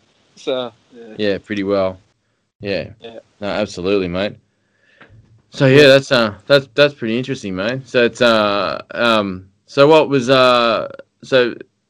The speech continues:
Speaker 2: uh, have you had much expe-, like, I'm, I'm fascinated, like, uh, how long it took you to dial in. I'm sort of getting that background be-, behind 'cause I really believe that, you know, guys who are, like, sharp at brim from southern states when they, when they come up,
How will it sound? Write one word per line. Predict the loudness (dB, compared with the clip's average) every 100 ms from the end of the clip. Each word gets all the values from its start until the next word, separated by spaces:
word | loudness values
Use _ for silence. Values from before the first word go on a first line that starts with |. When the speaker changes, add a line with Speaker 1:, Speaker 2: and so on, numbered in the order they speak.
| _ -20 -10 -2
Speaker 2:
uh, | 0 2
have | 4
you | 4
had | 4 4
much | 0 -2
expe-, | -10 -4 0
like, | 2 2
I'm, | 0 2
I'm | 2 0
fascinated, | 2 0 2 4 4 4
like, | 2 2
uh, | 2 2
how | 2 0
long | 0
it | -4
took | -6
you | -6
to | 0
dial | 2 4 4
in. | 0 -4 -8
I'm | -6 -2 -2
sort | 2 2
of | 4
getting | 2
that | 0
background | 0 -2 0 -2 -2
be-, | -8 _ -4
behind | 0 0 0
'cause | 2
I | 4
really | 4 2
believe | 0 0 0
that, | -2 -6 _ _ _ _ -4
you |
know, | -2
guys | 2 2 2
who | 0 0
are, | 0
like, | 0 -2
sharp | -2 0 0 -2
at | -8
brim | -4 -2 -2 -6 -12 -20 -12
from | -10
southern | -4 -2 -2
states | -2 0 0 -2
when | -8
they, | -8
when | -8
they | -8
come | -6 -4 -2
up, | -2 -4